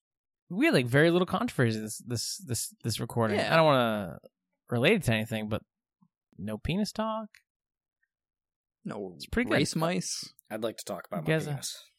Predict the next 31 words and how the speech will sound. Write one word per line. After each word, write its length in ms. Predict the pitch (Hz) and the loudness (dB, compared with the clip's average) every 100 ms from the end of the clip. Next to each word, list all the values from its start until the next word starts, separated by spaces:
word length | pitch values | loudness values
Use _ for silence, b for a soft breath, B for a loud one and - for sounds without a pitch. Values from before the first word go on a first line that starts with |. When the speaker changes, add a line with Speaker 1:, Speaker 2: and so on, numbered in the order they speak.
| _ _ _ _ _ _ _ b b _ | _ _ _ _ _ _ _ b b _
Speaker 1:
Okay, 160 | 151 - | 0 2
Speaker 2:
I'd 80 | 95 | 2
like 120 | 190 | 2
to 60 | 131 | 2
Speaker 1:
well, 60 | 117 | 0
Speaker 2:
talk 140 | 120 | 0
Speaker 3:
I 40 | 113 | 0
Speaker 2:
about 140 | 110 | 4
Speaker 3:
gotta, 140 | 147 135 | 6 4
Speaker 2:
Josh's 140 | 131 | 2
Speaker 3:
I 100 | 127 | 2
gotta 100 | 180 160 | 4 4
go 60 | |
Speaker 2:
penis 80 | 147 | 2
Speaker 3:
for 40 | 123 | 2
Speaker 2:
as 40 | 117 | 2
Speaker 3:
a 40 | |
Speaker 2:
well. 120 | 110 | 2
Speaker 3:
physical. 440 | 104 110 117 131 123 _ - | 0 -2 -2 -2 -2 _ -10
Do 80 | 110 | -8
you 60 | |
th-, 140 | 127 - | -6 -2
guys 220 | 139 151 | 0 0
think 140 | 151 | 0
I 40 | 127 | -2
should 160 | - | -4
shave 240 | - 101 101 | -8 -10 -10
my 80 | |
pubes 280 | 87 92 92 | -12 -12 -10
for 80 | - | -8
that? 180 | 104 107 | -6 -6